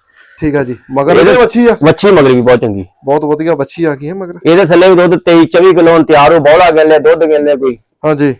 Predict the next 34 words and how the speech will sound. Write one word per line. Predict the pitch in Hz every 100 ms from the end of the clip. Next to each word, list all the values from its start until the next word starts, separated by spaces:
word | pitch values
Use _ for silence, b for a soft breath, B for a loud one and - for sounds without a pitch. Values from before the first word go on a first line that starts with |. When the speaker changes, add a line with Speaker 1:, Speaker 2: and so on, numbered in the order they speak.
| _ _ _
Speaker 2:
ਤੇਈ, | 160 160
ਚੌਵੀ | 165 170
ਕਿਲੋ | 160
ਹੁਣ | 160 151
ਤਿਆਰ | 143 120 131
ਹੋਊਗਾ। | 107 98 -
Speaker 1:
ਇਹ | 147
ਤਿੰਨਾਂ | _ 170 175
ਚੌਂ | 170 185
ਦਿਨਾਂ | 226 254
ਦੀ | 240
ਸੂਈ | 202 196
ਦੇ |
ਥੱਲੇ? | 180 160
Speaker 2:
ਹਾਂ, | 151
ਅੱਜ | 160
ਤੀਜਾ | 175 147 151
ਦਿਨ | 156
ਹੋਇਆ | 127
ਸੂਈ | 117 113
ਨੂੰ। | 104 101 95
Speaker 1:
ਤੀਜਾ | 156 135 151
ਦਿਨ। | 131 117 -
Speaker 2:
ਹਾਂਜੀ। | 135 123
Speaker 1:
ਸੋ | 107
ਬੌਲਾ | 139 185
ਮੰਨ | 175 170
ਲੈ, | 175
ਕੱਚਾ | 165 165
ਦੁੱਧ | 160 165
ਮੰਨ | 180 160
ਲੈ। | 160
Speaker 2:
ਹਾਂ। | 147 143 131 117
Speaker 1:
ਤੇ | 107